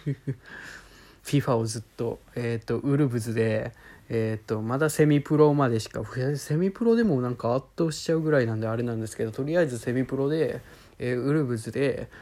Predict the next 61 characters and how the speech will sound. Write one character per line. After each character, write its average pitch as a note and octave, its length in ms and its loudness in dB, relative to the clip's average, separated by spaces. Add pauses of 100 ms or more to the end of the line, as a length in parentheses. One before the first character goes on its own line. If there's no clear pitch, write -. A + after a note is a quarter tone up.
(100)
チ - 120 -10
ャ C3 40 -2
ン C3 80 -4
ピ D#3 120 0
オ D3+ 80 2
ン D3+ 60 0
ズ D3 100 0
リ D3 160 2
ー A#2 40 -4
グ A#2+ 100 -2
優 A#2+ 120 0
勝 B2 220 -2
ま B2 120 0
で A2 80 0
や A2+ 100 0
ろ A2+ 120 0
う A2 40 -4
か - 100 -10
な B2 200 -2
と A#2 80 -6
か - 120 -6
い A#2+ 80 0
う B2+ 120 2
感 - 320 -2
じ A#2+ 160 -6
で、 A#2 120 -4 (140)
<laughs> - 160 -10
え A#2+ 140 0
ー - 20 -2
と、 B2 100 -6
ま B2 180 -2
あ、 A2+ 40 -6
こ C3 160 0
こ - 80 -2
ま B2+ 140 0
で A2+ 100 0
の A2+ 80 -2
話 A2+ 240 -8
は A2+ 60 -4
ど A#2 160 -8
う A#2+ 60 -4
で A#2+ 60 -4
も A#2+ 120 -2
い B2+ 60 0
い - 20 0
ん A#2+ 40 0
で A2+ 80 -4
す - 120 -10
け - 80 -18
ど、 - 220 -6 (340)
え A#2+ 280 0
ー A2+ 40 -2
と、 B2 140 0
今 C3 460 4
日 C3+ 40 4
は C3+ 80 4
で C3 100 0
す - 140 -8
ね、 C3+ 100 -6
え B2 220 -4
ー A2+ 60 -8